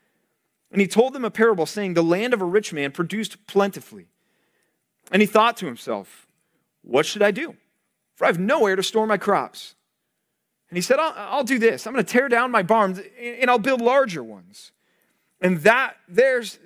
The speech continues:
there's the answer. I'll, I'll store all my grain and my goods there. And then I'll say to my soul, 'Soul, you have ample goods laid up for many years. Relax, eat, drink, and be merry.'" It's interesting how that echoes Ecclesiastes two twenty-four.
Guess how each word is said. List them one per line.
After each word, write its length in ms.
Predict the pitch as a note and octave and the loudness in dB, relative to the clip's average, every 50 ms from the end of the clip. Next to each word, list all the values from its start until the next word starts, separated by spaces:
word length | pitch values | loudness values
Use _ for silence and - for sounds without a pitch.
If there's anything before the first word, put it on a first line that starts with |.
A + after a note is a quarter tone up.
| - F#3+ G3+ | -20 -20 -8
there's 240 | G#3 B3+ C4+ B3+ | -4 -4 -4 -2
the 160 | G3+ A3 G3+ G3+ | -2 -2 -2 0
answer. 180 | G3 - E3+ | 0 2 2
I'll, 140 | D#3+ F3 E3 | 2 2 0
I'll 80 | G3+ G#3 | -2 -4
store 300 | - - C4 C4 B3+ A3 | -2 0 0 2 2 2
all 180 | B3 A#3 B3 | 0 -2 -2
my 140 | B3 B3 A3+ | 0 0 0
grain 240 | G3+ E3+ G#3 A3 G#3+ | 2 2 0 0 0
and 60 | G#3 | 0
my 100 | G3 F3+ | 0 2
goods 260 | E3+ F#3+ F#3 E3 D3 | 2 2 2 0 0
there. 300 | C#3+ D3 B2 A2 G2 - _ _ _ _ _ _ _ _ _ _ _ _ _ _ _ _ _ _ | -2 -2 -2 -2 -4 -12 _ _ _ _ _ _ _ _ _ _ _ _ _ _ _ _ _ _
And 160 | C3 B2+ B2+ | -18 -8 -2
then 160 | B2+ F#3 G3+ G3+ | 2 2 2 2
I'll 100 | F3+ E3+ | 0 -4
say 200 | - - F3+ F3+ | -4 -2 -2 -2
to 60 | D#3+ | 0
my 100 | C#3+ C3 | -2 -4
soul, 260 | - - E3 D3 C3 | -2 0 0 0 0
'Soul, 320 | - - - A3 G3 F3+ | -2 -2 -2 -2 -2 -2
you 140 | F#3+ A3 C4+ | -4 -2 -2
have 120 | G3+ C#3+ C#3+ - | -2 -2 -2 -4
ample 300 | - A#3+ A#3+ F3+ D3+ C#3+ | -2 -2 -2 -2 -2 -4
goods 260 | C3+ B2+ C3+ B2+ A#2 | -2 0 0 0 0
laid 220 | B2+ B2 B2 B2 A#2+ | 0 -2 -2 0 -2
up 80 | A2+ | -4
for 140 | - - C#3 | -6 -10 -10
many 360 | C#3+ E3+ G#3+ C#4 E4 E4 D4+ | -8 -4 0 2 2 2 2
years. 640 | B3 F#3+ D3+ C3 A2+ G2 F2+ F2+ F2 - - - - _ _ _ _ _ _ _ _ _ _ _ _ _ _ _ _ | 0 -2 -2 -6 -10 -12 -12 -16 -18 -20 -20 -20 -20 _ _ _ _ _ _ _ _ _ _ _ _ _ _ _ _
Relax, 720 | A#2+ C#3 D#3 D#3+ D#3+ F3 F3+ F3 D#3+ C#3+ - - - - _ - | -2 0 2 4 4 4 4 2 0 -4 -10 -16 -18 -20 _ -18
eat, 240 | F#3 F#3+ G3+ - - - | -16 -16 -16 -18 -20 -8
drink, 280 | C#3 D3+ E3+ E3+ E3+ D#3+ | -2 0 0 0 0 -2
and 80 | C#3+ | -6
be 100 | C#3 C#3+ | -4 -2
merry.'" 300 | C#3+ C3+ C#3 C3+ A#2 A2 | -2 0 0 0 0 -2
It's 120 | A#2+ - - | -6 -10 -14
interesting 380 | C3 A#2+ C3+ B2 - C#3 C3 | -16 -16 -18 -18 -18 -18 -14
how 160 | B2 B2 A#2+ A2+ | -10 -8 -6 -4
that 220 | B2 B2 B2 A#2+ | -4 -4 -4 -4
echoes 600 | A#2 B2+ A#2 - B2 A2 A2 A2 - - - - _ _ _ _ _ _ _ _ _ - | -6 -8 -6 -4 -4 -6 -6 -6 -10 -14 -18 -20 _ _ _ _ _ _ _ _ _ -20
Ecclesiastes 640 | B2 - B2+ B2+ A2+ A#2+ A#2 A2+ A2+ - A#2 A2+ | -20 -18 -16 -10 -6 -4 -4 -4 -6 -8 -14 -20
two 140 | - - A#2 | -18 -20 -20
twenty-four. 440 | A2 - A2+ G#2+ G#2 - A#2+ A2 G2 | -20 -20 -20 -20 -20 -20 -20 -20 -20